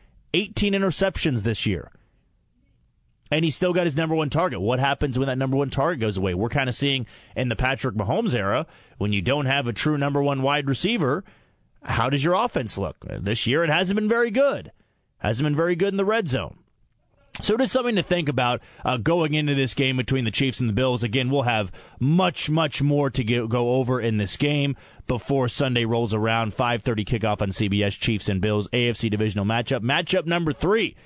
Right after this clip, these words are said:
round three, between Patrick Mahomes and Josh Allen. We'll break down all of the divisional round games tomorrow in our Running the Spread segment. But for today, let's take our second break and come back. Don't know if you saw this question asked by a reporter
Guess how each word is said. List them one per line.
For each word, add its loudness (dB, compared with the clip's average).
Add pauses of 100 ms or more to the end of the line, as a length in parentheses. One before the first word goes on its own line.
(140)
round 2
three, -2 (400)
between 0
Patrick 0
Mahomes 0
and 0
Josh 0
Allen. 0
We'll 2
break -2
down 0
all 2
of -2
the 0
divisional 0
round 0
games 0 (260)
tomorrow 2
in 0
our 0
Running 0
the 0
Spread -2
segment. 0 (220)
But -2
for -2
today, 0
let's -2
take 0
our 0
second -2
break 0
and 0
come 0
back. 0 (260)
Don't 0
know 4
if 0
you 2
saw 0
this 0
question 0
asked -2
by 2
a 0
reporter 0